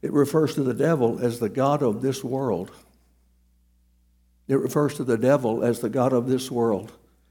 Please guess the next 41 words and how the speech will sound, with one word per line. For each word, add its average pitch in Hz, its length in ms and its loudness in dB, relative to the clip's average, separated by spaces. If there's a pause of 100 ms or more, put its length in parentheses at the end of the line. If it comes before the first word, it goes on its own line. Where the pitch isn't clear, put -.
(340)
who 143 80 4
has 123 120 4
blinded 127 560 2
people 113 300 -2
from 107 240 -2
the, - 380 -6
the 107 100 2
gospel. 120 640 -2 (580)
Listen 143 280 2
to 120 80 2
First 123 320 -2
John 120 260 2
chapter 110 340 -2
five 110 280 0
and 101 120 0
verse 104 220 -2
nineteen. 110 380 -2
The 110 100 0
whole 156 380 6
world, 135 560 2 (520)
the 117 160 4
whole 160 460 4
world 110 380 4
is 98 120 -2
under 123 240 2
the 101 160 -2
control 113 560 0
of 104 120 -2
the 104 120 -6
evil 95 300 -2
one. 67 300 -10 (960)
The - 100 -2
whole 151 300 4
world 131 280 4
is 98 140 -2
under 110 220 2
the - 80 -8
control, 98 400 -4
thank 104 260 -8
you, - 60 -20
sir, - 260 -12